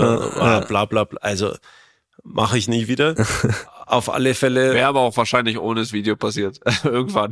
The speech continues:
Speaker 1: Ja.
Speaker 3: Wenn dann erst einmal auch selbst mit, äh, zwölf oder dreizehn ja, auf Skiern und ja klar, das muss ja die nächste sein. Das,
Speaker 1: Aber ich
Speaker 3: das
Speaker 1: versuche alles irgendwie die Kinder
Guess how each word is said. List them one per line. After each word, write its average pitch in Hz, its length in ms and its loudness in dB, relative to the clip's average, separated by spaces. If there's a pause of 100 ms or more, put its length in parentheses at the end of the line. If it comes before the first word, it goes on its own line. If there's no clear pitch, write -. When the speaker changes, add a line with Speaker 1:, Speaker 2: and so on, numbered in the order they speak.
(120)
Speaker 1:
Ja. 113 400 2
Speaker 3:
Wenn 120 160 0
dann 123 220 0
erst 131 240 0
einmal 123 380 0
auch 127 260 0
selbst 135 320 -2
mit, 135 280 -2
äh, 127 300 0
zwölf 127 520 0
oder 113 180 0
dreizehn 113 540 0
ja, 113 180 -4
auf 117 180 -2
Skiern 147 440 0
und 131 240 -2
ja 120 180 2
klar, 110 240 0
das 110 160 -4
muss 120 160 -4
ja 104 160 0
die 104 140 -6
nächste 107 320 -6
sein. 101 240 -4
Das, 117 240 -4
Speaker 1:
Aber 117 220 2
ich 120 80 0
Speaker 3:
das - 40 -2
Speaker 1:
versuche 135 480 2
alles 131 380 2
irgendwie 123 340 0
die 113 120 -2
Kinder 120 580 2